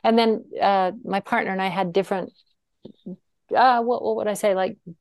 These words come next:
just different visions for how to move the program. And at that point, I decided I didn't, I wanted to kind of go my own way and continue to work with sort of seeker professionals. I mean, that's the category of people that I feel like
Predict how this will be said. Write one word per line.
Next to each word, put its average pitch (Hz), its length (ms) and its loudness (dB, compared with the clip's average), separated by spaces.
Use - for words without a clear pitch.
just 202 360 -2
different 208 460 0
visions 190 400 0
for 175 380 -2
how 196 140 2
to 180 140 -2
move 190 240 0
the 190 80 -2
program. 196 520 -2
And 208 80 -2
at 185 120 -4
that 190 200 2
point, 190 220 -2
I 185 100 0
decided 180 400 0
I 180 80 2
didn't, 185 380 -6
I 202 80 4
wanted 196 220 4
to 185 80 0
kind 185 200 -8
of 170 60 -6
go 180 100 0
my 175 180 -2
own 170 160 -6
way 170 380 -4
and 185 140 -6
continue 190 460 0
to 180 140 -4
work 175 340 0
with 175 320 0
sort - 260 -2
of 175 120 -4
seeker 190 400 0
professionals. 185 800 -6
I 190 60 2
mean, 180 140 -4
that's 196 300 -2
the 185 100 -6
category 170 520 -2
of 165 100 -8
people 165 300 -6
that 165 120 -2
I 165 160 -2
feel 175 220 -6
like 165 180 -4